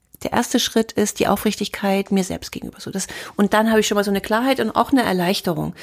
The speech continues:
Und jetzt habe ich vor allen Dingen auch die Freiheit zu entscheiden, wie viel davon zeige ich dir. Und da ist jetzt auch der, der, äh, große Unterschied zum nicht aufrichtigen Zeigen.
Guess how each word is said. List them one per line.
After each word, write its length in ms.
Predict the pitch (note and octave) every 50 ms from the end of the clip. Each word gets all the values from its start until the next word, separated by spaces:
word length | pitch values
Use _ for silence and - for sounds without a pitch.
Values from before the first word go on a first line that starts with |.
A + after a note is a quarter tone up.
| - - - _ _ -
Und 160 | G3+ F#3 -
jetzt 240 | G3 G#3+ G#3 - -
habe 100 | G#3+ A#3
ich 80 | -
vor 120 | - - -
allen 120 | F3+ F#3+
Dingen 120 | G3 G3 -
auch 120 | - -
die 140 | - - F3+
Freiheit 880 | F3+ - - - - - F3 F3+ F#3 G3 G#3 G#3 A3+ A#3 A#3+ B3 B3 B3+
zu 140 | - - G3
entscheiden, 800 | - E3+ E3+ - - F#3+ F#3 F#3 F#3+ G3+ - A3+ A#3 C4 D4+ - - - - _ -
wie 240 | G#3 A3+ C4 C#4+ C#4+
viel 320 | - - - B3 B3 A#3+
davon 340 | A#3 A3+ - - A3 A3 G#3+
zeige 400 | - - G#3+ G3+ G3+ G#3+ - -
ich 200 | G#3 - - -
dir. 400 | - F3 D#3+ D3+ D3+ E3+ F3 - _ _ _ - - - - - - - - -
Und 300 | - G3 F#3 F#3 - - - _ -
da 200 | G3 F#3 G3 G3+
ist 140 | - G3 -
jetzt 160 | G#3 G3 -
auch 140 | - - -
der, 280 | - - - - F3+ F3+
der, 380 | - F#3 F3+ F3+ F3+ F3+ -
äh, 240 | - F3+ F3 E3+ D#3+ -
große 320 | - - G#3 A3+ A3 - -
Unterschied 500 | G3 G#3 G#3 A3+ G3+ - - G#3 F#3 -
zum 300 | - - G3 F#3+ F#3 F3+ - -
nicht 480 | A3+ B3+ B3+ - - - - - -
aufrichtigen 540 | - F3+ F3 - - F3 - - E3+ E3+ F3
Zeigen. 220 | - E3+ D#3+ F3